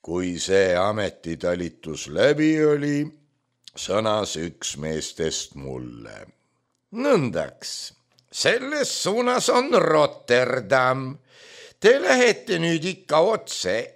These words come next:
edasi ja ärge siinkandis enam oma nägu näidake. Kui te veel kord peaksite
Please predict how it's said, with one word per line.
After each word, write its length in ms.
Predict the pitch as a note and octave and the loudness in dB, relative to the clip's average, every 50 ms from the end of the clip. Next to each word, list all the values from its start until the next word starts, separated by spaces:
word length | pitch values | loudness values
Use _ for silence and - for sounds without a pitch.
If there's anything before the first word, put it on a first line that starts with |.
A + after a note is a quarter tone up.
| - | 0
edasi 760 | - D3 B2+ A#2+ - D#2 D2 C#2+ C#2 - - - - D#2+ E2 E2+ | 2 2 2 0 -4 -8 -10 -10 -12 -12 -10 -10 -10 -8 -6 -2
ja 240 | F#2+ G2+ G#2+ A#2+ C#3+ | 0 0 2 0 0
ärge 600 | - C#3 C3 C3 B2+ C3 A#2+ A#2+ B2+ B2+ B2 A#2+ | 2 2 2 2 0 -2 -4 -2 -2 -2 0 -2
siinkandis 1200 | G#2+ - - - F#2+ A#2 D#3+ F#3 G3+ A3 G#3+ G3+ D3+ C3 D#3+ F3+ F#3+ F3+ E3+ D#3 E3+ E3+ C#3 - | -4 -6 -8 -8 -8 -8 -8 -8 -8 -10 -10 -10 -6 -4 -2 -2 -2 -4 -6 -8 -8 -6 -6 -4
enam 480 | A#2 B2+ D3+ D#3+ E3 D#3 D#3 D3+ D3 C3 | -2 -2 -2 -2 -2 -2 -2 -2 -2 -2
oma 380 | C3 C3+ D3 D3 C#3+ C#3+ C#3 C3 | 0 0 0 0 0 0 0 0
nägu 420 | B2+ C3+ D3 C#3 - C3 C#3+ C#3 | 0 -2 -2 -2 -2 -6 -6 -6
näidake. 760 | A#2+ F#2+ F#2 A#2+ C#3+ C3+ - G#2+ G2+ F#2+ - - - F2+ E2+ | -6 -4 -2 -2 -2 0 0 -2 -2 -4 -6 -8 -10 -10 -10
Kui 280 | - - A#2 C3 C3+ B2+ | -8 -6 -6 -6 -4 -2
te 300 | A2 D3 D#3 D3+ C3+ B2 | -2 0 0 0 0 2
veel 380 | C#3+ F3 G#3+ A3+ A3+ A3 G#3 | 2 2 2 2 2 0 -2
kord 440 | E3+ D3+ G3+ A3 G#3 F#3 - - - - | -2 0 2 2 2 0 -2 -6 -6 -2
peaksite 760 | E3 G3 G3+ F3+ C3 - - - D#3+ E3+ - - D#3+ D3 | 0 2 2 0 0 -2 -4 -2 -2 -4 -2 0 0 0